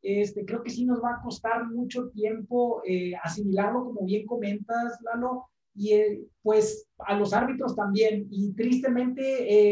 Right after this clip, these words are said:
eh, pues, están aprendiendo y se están habituando a veces con mucha crítica en el medio, eh, tanto nacional,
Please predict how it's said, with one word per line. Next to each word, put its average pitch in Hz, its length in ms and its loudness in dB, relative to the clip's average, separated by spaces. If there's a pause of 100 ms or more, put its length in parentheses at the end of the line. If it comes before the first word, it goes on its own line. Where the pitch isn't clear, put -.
(180)
eh, - 180 -14
pues, 202 160 0
están 208 300 0
aprendiendo 226 580 0
y 247 60 -4
se 240 80 -6
están 226 260 -6
habituando 247 480 -2
a 240 60 -2
veces 254 500 -2 (260)
con 208 280 -2
mucha 277 400 -2
crítica 269 760 -2
en 208 140 -2
el 202 160 -2
medio, 247 600 -2 (120)
eh, 196 300 -4
tanto 190 260 -4
nacional, 190 760 -4